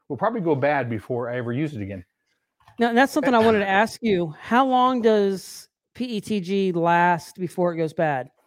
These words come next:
Speaker 1: I don't know.
Speaker 2: Because
Speaker 1: Um,
Speaker 2: I've been
Speaker 1: probably a lot
Speaker 2: wondering if it's
Speaker 1: longer
Speaker 2: something
Speaker 1: than
Speaker 2: that's
Speaker 1: P L A.
Speaker 2: Right, 'cause I've had some, one of the P L As I have, I have a silver, which I did my Mandalorian out of and some other stuff, and I was trying to reprint some stuff in silver with it for Nikki,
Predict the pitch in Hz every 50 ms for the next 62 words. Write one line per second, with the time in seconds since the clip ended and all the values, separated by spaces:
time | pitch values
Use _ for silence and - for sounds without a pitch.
0 | _ _ _ _ _ _ _ _ _ _ - 311 320 339 349 339 285 - - -
1 | _ _ _ _ _ _ _ _ _ _ _ _ _ _ _ _ _ - 165 170
2 | 165 220 220 - 170 170 170 175 165 151 - 226 - _ _ 226 220 - 233 254
3 | 220 180 170 165 180 185 - 202 175 170 180 202 214 214 208 165 170 170 160 147
4 | 131 - 190 185 160 156 156 160 202 240 220 - _ _ _ _ _ _ _ _
5 | _ _ _ _ _ _ _ - 190 196 220 190 160 - - 196 190 233 220 -
6 | 262 269 254 - 247 247 247 233 196 202 226 233 233 - - 226 214 202 196 190
7 | 185 180 - 196 180 165 160 175 170 170 170 165 170 160 - _ _ _ _ _
8 | _ _ - 185 185 180 - - - 185 180 180 170 175 170 165 156 147 _ _
9 | _ _ - - 160 190 180 170 180 175 175 175 175 170 170 170 170 170 165 165
10 | 165 165 165 165 165 160 160 160 156 156 160 160 160 156 156 156 156 151 - -
11 | 175 165 170 160 - 160 - 170 165 160 160 - 196 190 185 175 170 175 170 175
12 | - 185 180 175 - 170 156 - 185 170 165 160 - 180 156 151 - - 190 180
13 | 175 170 175 170 165 165 165 160 160 170 160 160 _ - - 160 156 185 247 247
14 | - 185 156 156 147